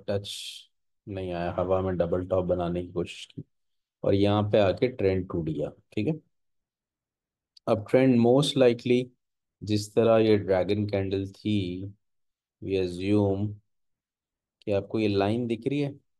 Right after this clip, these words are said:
So पहला तो हमने देखा कि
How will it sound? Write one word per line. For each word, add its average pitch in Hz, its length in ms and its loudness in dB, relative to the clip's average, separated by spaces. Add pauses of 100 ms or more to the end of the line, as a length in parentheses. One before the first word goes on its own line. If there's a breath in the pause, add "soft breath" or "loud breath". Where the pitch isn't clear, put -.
(760)
So - 200 -6
पहला 120 240 4
तो 131 160 0
हमने 120 280 -2
देखा 113 380 -2
कि 120 380 -6